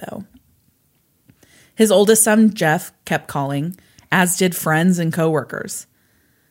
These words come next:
They were convinced that something had happened to Bob. So the police returned to the Seaman home the following afternoon. This time it was because they had received a call from Bob's brother in Arizona.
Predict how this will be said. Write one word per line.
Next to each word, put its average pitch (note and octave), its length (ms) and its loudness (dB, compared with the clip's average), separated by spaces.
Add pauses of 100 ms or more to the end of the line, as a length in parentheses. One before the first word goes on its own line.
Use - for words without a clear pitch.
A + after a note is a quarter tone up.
(120)
They G3 200 2
were C4+ 160 2
convinced F#3 680 0
that F#3+ 160 -6
something D3+ 400 -4
had D3+ 200 -4
happened D3 440 -10
to D3+ 80 -10
Bob. D3 400 -10 (400)
So G#3+ 180 0
the G3+ 120 0
police G#3 420 -2
returned E3+ 600 -6 (340)
to F#3+ 120 -2
the E3+ 140 -4
Seaman E3+ 300 -4
home C#3 360 -6
the D3+ 100 -6
following C#3 420 -6
afternoon. D3 560 -10 (680)
This B3+ 300 2
time E3+ 320 -2
it D#3 60 -6
was E3 160 -6
because D#3 320 -8
they D#3 140 -6
had D3+ 100 -6
received D3+ 320 -8
a D#3 60 -10
call C#3 240 -10
from D#3+ 200 -6
Bob's D3 360 -8
brother C#3+ 320 -8
in D3 80 -10
Arizona. D#3+ 640 -2